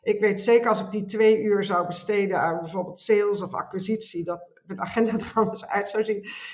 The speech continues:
Maar hier word ik gelukkig van. Dus dat is een hele bewuste keus. En, eh, ik moet ook eerlijk zeggen dat het ieder jaar januari is het weer een bewuste keus van, "Ja, hè, ga ik dit jaar nog helemaal weer alles volgen?" En elk jaar is het weer.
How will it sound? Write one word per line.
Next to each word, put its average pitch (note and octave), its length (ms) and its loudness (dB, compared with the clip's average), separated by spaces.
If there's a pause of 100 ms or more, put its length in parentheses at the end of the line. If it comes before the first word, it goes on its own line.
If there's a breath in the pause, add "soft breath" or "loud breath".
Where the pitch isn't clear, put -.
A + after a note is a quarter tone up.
Maar G#3+ 100 4
hier C4+ 180 6
word C4 140 4
ik B3+ 100 -2
gelukkig - 520 2
van. - 160 -4
Dus - 140 -14
dat G3+ 100 -6
is F#3 60 -10
een G3 60 0
hele G#3 180 2
bewuste G3+ 440 -4
keus. F#3 380 -6 (380 loud breath)
En, G3 200 0
eh, G3+ 60 2
ik G3 220 -4
moet A3+ 160 2
ook A3+ 100 -2
eerlijk A3+ 280 2
zeggen G#3+ 280 -4
dat G3+ 140 -4
het F#3+ 160 -10
ieder A3 300 0
jaar F#3 340 4
januari F#3+ 540 2
is F#3+ 100 0
het G#3 120 -6
weer F#3 140 -2
een E3 100 -2
bewuste A3+ 400 -2
keus F3+ 300 -2
van, F3+ 140 -8
"Ja, F3 300 -4 (260 loud breath)
hè, A#3 160 -2
ga G#3+ 280 0
ik G#3+ 60 -12
dit A#3+ 200 -4
jaar G3+ 220 0
nog F#3+ 120 -2
helemaal F#3+ 760 2
weer F#3+ 200 -4
alles A3 360 2
volgen?" G#3 360 -2
En G#3+ 160 0
elk A3+ 100 -2
jaar - 160 -8
is - 120 -10
het - 100 -18
weer. F3 360 -4